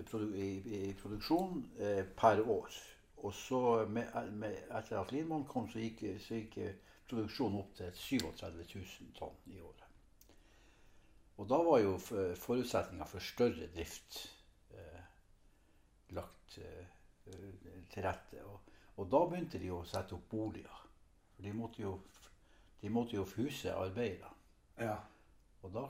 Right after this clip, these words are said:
Speaker 1: kom jo opp de første husene her. Eh,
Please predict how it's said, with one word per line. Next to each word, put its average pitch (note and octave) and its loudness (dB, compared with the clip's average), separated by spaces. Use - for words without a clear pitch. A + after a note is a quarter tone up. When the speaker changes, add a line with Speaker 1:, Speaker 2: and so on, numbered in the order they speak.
Speaker 1:
kom E3+ -4
jo G#2 0
opp - -12
de F2+ -10
første - -6
husene E2+ -10
her. E2+ -10
Eh, F2+ -10